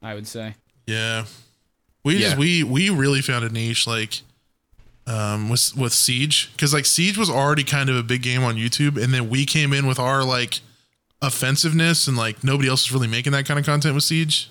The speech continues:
Speaker 1: I never
Speaker 2: So we
Speaker 1: saw
Speaker 2: just,
Speaker 1: that
Speaker 2: we
Speaker 1: coming.
Speaker 2: really found
Speaker 1: I did not expect Siege to really do well or last that long.
Speaker 2: I didn't even know what the fucking,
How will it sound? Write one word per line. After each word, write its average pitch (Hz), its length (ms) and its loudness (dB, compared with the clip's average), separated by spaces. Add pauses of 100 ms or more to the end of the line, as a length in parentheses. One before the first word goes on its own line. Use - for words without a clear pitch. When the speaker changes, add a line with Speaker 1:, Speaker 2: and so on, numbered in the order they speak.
Speaker 1:
I 330 260 2
never 143 360 -2
Speaker 2:
So 131 100 2
we 135 80 2
Speaker 1:
saw 147 60 4
Speaker 2:
just, 127 120 2
Speaker 1:
that 123 120 -4
Speaker 2:
we 147 80 2
Speaker 1:
coming. 123 180 2
Speaker 2:
really 120 160 2
found 113 460 -2
Speaker 1:
I 170 120 2
did 320 120 0
not 208 160 4
expect 165 400 0
Siege 143 420 -4
to 131 120 -8
really 123 220 -8
do 117 300 -10
well 113 440 -4 (160)
or 107 300 -10 (200)
last 120 380 -6
that 131 240 -8
long. 135 280 -4 (880)
Speaker 2:
I 202 120 2
didn't 330 160 4
even 196 140 6
know 165 80 6
what 147 160 4
the 143 60 -4
fucking, 131 380 -2